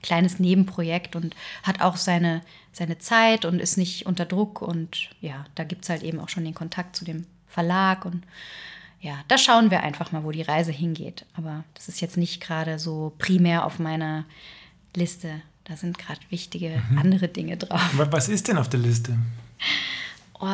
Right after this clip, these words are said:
Speaker 1: da sind so viele Sachen drauf. Ich hab heute wieder massig Zeug drauf geschrieben. Nee.
Speaker 2: <laughs>
Speaker 1: <laughs> Nee, ich halte ja nicht so viel von To-Do-Listen, aber irgendwo muss man ja sich ja seine Stichpunkte, äh, hinmachen.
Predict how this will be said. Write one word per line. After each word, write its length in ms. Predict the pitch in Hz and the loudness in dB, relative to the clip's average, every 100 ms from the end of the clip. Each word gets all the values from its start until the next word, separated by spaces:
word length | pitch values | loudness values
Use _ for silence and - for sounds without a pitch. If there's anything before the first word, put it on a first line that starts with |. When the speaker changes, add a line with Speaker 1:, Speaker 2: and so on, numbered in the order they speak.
| 180 175 | -2 -4
Speaker 1:
da 120 | 170 | -4
sind 200 | 180 180 | -4 -4
so 140 | 196 190 | -2 -4
viele 320 | - 196 180 | 0 2 4
Sachen 320 | 175 175 202 | 2 2 2
drauf. 300 | 180 170 170 | 4 2 0
Ich 100 | - | -2
hab 140 | 190 190 | -2 2
heute 260 | 190 190 | 2 2
wieder 440 | 180 175 170 160 170 - - _ _ | 2 4 4 2 -2 -8 -20 _ _
massig 420 | 185 180 202 196 | 2 2 0 -4
Zeug 240 | - 196 190 | -2 -2 -2
drauf 260 | 180 175 | -6 -6
geschrieben. 380 | - - 214 190 | 0 2 2 4
Nee. 180 | 202 123 175 | 8 8 8
Speaker 2:
<laughs> 60 | - - - 1077 | 6 4 4 8
Speaker 1:
<laughs> 1040 | 320 - - 233 196 - - - - - - | 6 4 -2 0 0 -2 0 2 2 0 -2
Nee, 100 | 185 | 2
ich 140 | 190 | 8
halte 200 | 220 226 | 8 8
ja 60 | 214 | 6
nicht 160 | 208 | 6
so 80 | 214 | 2
viel 180 | - 202 | 2 0
von 180 | 202 190 | 4 2
To-Do-Listen, 680 | 190 202 233 226 - 233 214 | 4 4 4 4 4 2 4
aber 400 | 196 185 180 208 | 6 6 6 6
irgendwo 320 | 214 202 190 | 4 4 2
muss 200 | 208 - | 0 0
man 180 | 190 180 | 0 0
ja 80 | 180 | -2
sich 160 | 190 | -4
ja 160 | 190 180 | -2 0
seine 260 | 175 180 | 0 0
Stichpunkte, 800 | 175 - 196 196 185 180 170 165 | -2 -4 -6 -2 -2 -2 -6 -6
äh, 80 | 180 | -4
hinmachen. 500 | 170 185 175 175 180 | 2 2 2 0 -4